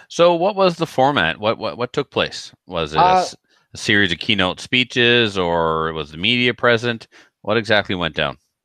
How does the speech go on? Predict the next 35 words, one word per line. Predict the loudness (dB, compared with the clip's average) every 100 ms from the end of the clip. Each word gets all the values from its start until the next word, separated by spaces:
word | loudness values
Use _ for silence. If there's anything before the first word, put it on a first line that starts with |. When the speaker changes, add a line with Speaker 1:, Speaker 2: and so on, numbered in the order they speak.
| -6
Speaker 2:
Uh, | 0 2 2 0 -2 -10 _ _ _
I | -6
didn't | -4 -2 -4
really | -2 -2
notice | -2 -4 -4
any | -6 -4
media | -2 -2 -2 -2 -4
in | -4 -6
the |
room. | -6 -8 -8 -10
Uh, | -10 -10
there | -8
was | -6 -4
one | 0 2 2
fella | 0 2 2
at | 0
the |
back, | 0 4 4 2 -2
and | -8 -6
he | -6
did | -2 2
actually | 2 0 -6 -6 -2
ask, | -4 -6 _ _ _ _ _ _
uh, | -6 -4 0
rather | 2 4 2
pointed | 0 0 0
questions, | 2 2 2 -6 -8 -10 -20 _ -14
and | -8 -4
he | 0
was | 0 0
taking | -2 -2 -4
a | 0
lot | 0 0
of |
notes, | -2 -4 -4